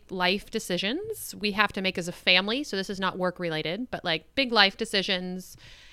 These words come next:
And this is kind of the way it is in the military. You spend a year moving somewhere, you get to enjoy that place for a year, and then you <laughs> have to spend another year thinking about what you're gonna do next. There's no rest in this lifestyle. So that is going to take up a fair amount of mental space.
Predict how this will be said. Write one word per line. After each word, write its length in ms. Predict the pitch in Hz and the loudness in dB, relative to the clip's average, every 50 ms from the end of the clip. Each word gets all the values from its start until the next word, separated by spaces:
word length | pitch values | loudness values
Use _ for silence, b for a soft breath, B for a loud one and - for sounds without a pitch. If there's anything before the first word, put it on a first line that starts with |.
| b b | b b
And 100 | - 262 339 | 4 6 6
this 120 | 392 392 | 6 6
is 120 | 415 - | 4 2
kind 200 | - 330 339 330 330 | 4 6 8 8 8
of 60 | 294 | 8
the 60 | 294 254 | 6 8
way 340 | 247 240 233 226 233 240 - | 8 8 10 10 8 6 4
it 120 | 220 202 | 4 4
is 180 | 202 202 196 - | 4 4 2 2
in 60 | 208 | 0
the 80 | 202 202 | 0 0
military. 640 | 202 190 185 185 - 190 175 175 175 165 165 160 - | 2 0 0 2 2 2 2 2 2 0 -2 -4 -4
You 100 | - 196 | -6 -6
spend 240 | - - 226 202 196 | -2 0 2 2 2
a 40 | |
year 240 | 196 196 220 233 233 | 4 6 6 6 6
moving 340 | 233 226 226 226 220 220 220 | 6 4 4 6 4 2 2
somewhere, 600 | - - 220 220 208 208 208 208 202 202 202 202 - - | 2 2 2 4 6 6 8 8 8 6 6 2 0 -2
you 80 | 214 196 | 2 4
get 140 | 220 208 - | 4 4 4
to 80 | 233 | 2
enjoy 300 | 208 208 202 220 220 220 | 0 0 2 4 4 6
that 160 | 220 220 - - | 6 6 6 4
place 260 | - 233 247 233 - | 4 2 2 2 0
for 140 | - 214 202 | -2 -2 0
a 60 | 196 | 0
year, 440 | 190 190 190 190 190 185 185 185 - | 0 0 0 2 2 4 2 2 2
and 160 | - 208 214 | 0 2 6
then 80 | 226 285 | 8 10
you 80 | 311 | 10
<laughs> 80 | 302 - | 8 8
have 140 | 330 359 - | 4 2 4
to 80 | 349 | 2
spend 360 | - - - - - 349 277 254 | 0 0 0 0 2 2 4 4
another 300 | 254 247 233 233 247 240 | 4 4 4 4 4 4
year 400 | 233 208 214 208 196 196 202 196 B B B B B B B B - | 2 2 2 2 2 2 2 0 B B B B B B B B 0
thinking 340 | - 262 247 233 254 240 233 | 6 6 6 8 6 4 4
about 220 | 214 214 208 190 | 6 6 6 6
what 140 | 180 196 214 | 6 4 4
you're 100 | 196 185 | 2 2
gonna 180 | 175 190 180 170 | 2 2 0 2
do 140 | 160 170 165 | 2 2 2
next. 480 | 156 - - - - - - - - - | 2 0 0 -2 -8 -10 -10 -4 2 4
There's 220 | 247 254 240 - | 4 4 4 4
no 220 | 302 349 349 339 254 | 6 6 6 6 4
rest 640 | 180 165 170 175 147 156 - - - - - - - - - | 0 -2 0 2 2 2 2 -2 -8 -10 -10 -10 -10 -4 -2
in 200 | 208 190 180 180 | -2 0 2 2
this 500 | 185 175 180 - - - - - - - - - - - - - - - - - | 2 2 2 -2 -8 -8 -10 -12 -14 -14 -16 -16 -16 -16 -16 -18 -18 -16 -6 0
lifestyle. 560 | 185 165 170 - - - - - - - 175 | 2 2 2 2 0 -4 -4 -4 -4 -6 -10
So 380 | - - - 196 160 165 170 - B B B B B B B B B B B B - | -6 0 2 2 2 2 0 -4 B B B B B B B B B B B B 0
that 240 | 208 254 285 320 | 2 4 4 4
is 160 | 277 302 285 - | 2 0 -2 0
going 180 | 302 277 269 240 | 0 0 0 2
to 60 | 240 | 2
take 140 | 262 240 240 | 0 0 0
up 100 | 214 196 | 0 -6
a 40 | |
fair 200 | 190 - 202 196 190 | -2 0 0 2 2
amount 200 | 185 180 170 175 | 2 0 -2 -2
of 80 | 170 | -2
mental 240 | 165 156 160 160 165 | -4 -4 -4 -4 -6
space. 400 | 160 - 165 165 262 339 - - | -6 -4 -4 -4 -4 -4 -8 -14